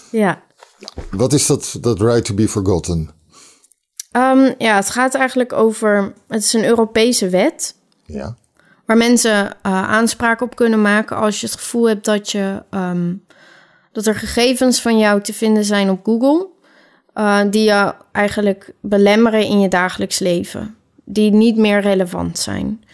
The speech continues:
Speaker 1: Dan kun je eigenlijk vragen of die weggehaald kunnen worden. Maar dan gaat dat, er zijn mensen die daar een rechtszaak voor aangespand hebben en die dan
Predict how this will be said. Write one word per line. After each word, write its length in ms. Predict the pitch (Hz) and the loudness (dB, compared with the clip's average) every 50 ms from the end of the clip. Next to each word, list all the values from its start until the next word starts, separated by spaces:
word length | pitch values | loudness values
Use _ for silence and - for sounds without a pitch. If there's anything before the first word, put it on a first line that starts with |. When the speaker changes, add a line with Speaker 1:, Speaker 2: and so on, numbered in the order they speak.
| - - - _ _ _ _ _ _ | -20 -20 -20 _ _ _ _ _ _
Speaker 1:
Dan 240 | - - 226 214 208 | -4 -2 0 0 2
kun 160 | 208 226 220 | 2 2 2
je 80 | 220 208 | 2 2
eigenlijk 580 | 202 208 214 202 - 208 202 196 196 196 - - - | 0 0 0 0 -2 -2 -2 -2 -4 -6 -14 -20 -14
vragen 540 | - - - 208 214 220 220 220 - - | -12 -10 -6 -4 -2 -2 -2 -2 -2 -4
of 100 | - 208 | -4 -4
die 180 | 196 208 208 196 | -2 -2 -2 0
weggehaald 640 | 190 185 185 - - 190 175 180 185 185 202 - - - | 0 -2 -2 -4 -6 -8 -6 -6 -6 -6 -6 -8 -12 -10
kunnen 260 | - 214 196 185 180 | -6 -4 -4 -4 -4
worden. 320 | 165 170 175 170 175 185 - - - - - - - - _ | -4 -4 -4 -4 -6 -8 -10 -14 -18 -18 -18 -20 -20 -14 _
Maar 340 | - 226 208 202 202 214 214 | 0 2 2 4 4 2 2
dan 180 | 220 214 214 208 | 2 2 0 0
gaat 440 | - - 214 208 208 208 - - - _ _ _ _ | -2 -2 0 0 -2 -2 -6 -14 -18 _ _ _ _
dat, 240 | - 208 214 208 208 - _ - - | -4 -2 0 0 -2 -4 _ -8 -2
er 160 | - 220 208 | 0 2 2
zijn 240 | 208 240 247 262 269 | 2 4 4 4 4
mensen 320 | 254 226 214 214 202 202 202 | 4 4 4 2 2 0 -2
die 100 | 202 190 | -2 0
daar 260 | 190 185 170 170 175 | 2 2 2 2 2
een 60 | 180 | 0
rechtszaak 540 | 180 180 196 202 - - - 208 196 202 196 | 0 -2 -2 -2 -2 -2 -2 0 0 -2 -2
voor 140 | - - - | -4 -6 -4
aangespand 680 | - 196 196 196 - - - - - - 190 196 202 202 | -2 -2 -2 -4 -4 -8 -10 -8 -6 -4 -2 -2 -2 -2
hebben 260 | 208 202 196 196 196 | -2 -2 0 0 0
en 160 | 190 190 185 | 0 0 0
die 240 | 185 190 190 190 196 | 0 0 -2 -4 -4
dan 380 | - 190 180 175 170 170 175 | -2 -2 0 0 0 -2 -4